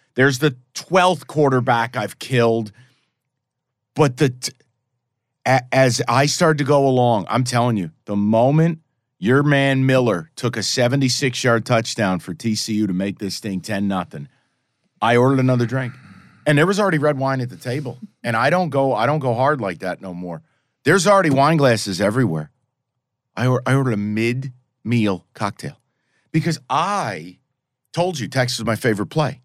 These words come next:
Full disclosure, people. I had a nice offline, private,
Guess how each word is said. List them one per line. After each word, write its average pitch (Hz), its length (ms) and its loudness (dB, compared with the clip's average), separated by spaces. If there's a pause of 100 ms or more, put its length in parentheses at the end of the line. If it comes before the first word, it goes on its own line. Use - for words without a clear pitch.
(160)
Full 123 240 -4
disclosure, 117 500 -6
people. 80 400 -20 (300)
I 151 160 2
had 165 80 0
a 127 40 0
nice 127 560 0
offline, 123 640 0
private, 139 680 0